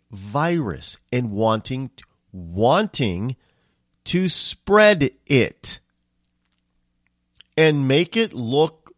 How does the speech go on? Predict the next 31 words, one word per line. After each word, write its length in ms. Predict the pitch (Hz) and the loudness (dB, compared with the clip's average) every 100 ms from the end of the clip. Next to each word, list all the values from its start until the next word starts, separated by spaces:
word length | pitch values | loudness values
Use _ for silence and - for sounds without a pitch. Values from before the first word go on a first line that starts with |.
| - | -14
like 420 | 107 120 123 - | -4 0 0 -2
it 100 | 135 | -6
was 260 | 135 135 104 | -2 -2 -2
naturally 920 | 117 117 135 143 - 151 143 156 156 | -4 0 2 2 -2 -4 0 -2 -2
occurring. 800 | 135 147 - - 170 147 98 67 _ _ _ _ _ _ _ _ _ _ | -4 -6 -6 2 4 4 0 -6 _ _ _ _ _ _ _ _ _ _
Now, 80 | 143 | 0
you 260 | 131 165 277 | 2 0 -2
can 200 | 180 120 | -4 -4
do, 320 | 139 127 104 | -4 -6 -8
you 80 | 123 | -6
know, 140 | 110 | -6
germ 400 | 98 110 147 110 | -4 -2 -2 -2
war-, 180 | 110 131 | -4 -4
warfare 460 | 117 139 147 110 95 | -2 -2 -2 -4 -4
and 80 | 95 | -6
just 220 | 92 87 | -10 -6
drop 320 | 113 120 - | -2 -2 0
a, 140 | 101 85 - | -4 -4 -6
a, 280 | 92 87 80 _ _ _ _ _ | -4 -4 -8 _ _ _ _ _
a 80 | 101 | -12
virus 520 | 87 117 160 139 113 | 0 2 2 0 -6
bomb 340 | 98 104 98 92 | -4 -2 -2 -4
in 60 | |
a 60 | 87 | -8
city 300 | - 160 117 | -4 -4 -2
and 80 | 101 | -4
every, 280 | 113 107 | -4 -4
and 80 | 98 | -4
everybody 380 | 107 117 101 87 | -4 -4 -4 -6
gets 300 | 82 160 - | -2 -2 -2
it. 120 | 80 | -12